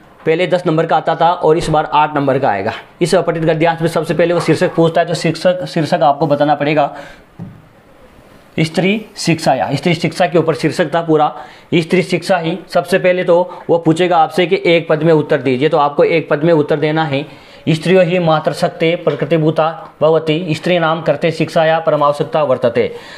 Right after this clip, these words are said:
देवता नारे रमन्ते, स्त्री नाम सुशिक्षिता, स्त्री शक्ति और सदाचार।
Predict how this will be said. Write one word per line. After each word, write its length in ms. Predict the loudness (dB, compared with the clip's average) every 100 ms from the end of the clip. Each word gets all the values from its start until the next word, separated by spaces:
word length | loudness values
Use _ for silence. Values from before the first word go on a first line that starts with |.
| -14 -4
देवता 720 | 0 0 2 0 -2 -8 -8 0
नारे 320 | 0 2 2
रमन्ते, 600 | 2 0 0 -2 -2 -10 -8 -6
स्त्री 320 | -2 0 0
नाम 300 | 0 -2 -6 -16 -2
सुशिक्षिता, 880 | 0 0 -2 -2 -2 0 -2 -8 -18 -20 -20 -20 _ -6
स्त्री 440 | -2 0 0 -2 -8 -20 -14 -8
शक्ति 640 | -6 -2 0 0 -2 -10 -8 -2
और 120 | -2
सदाचार। 680 | 0 -2 0 0 0 -2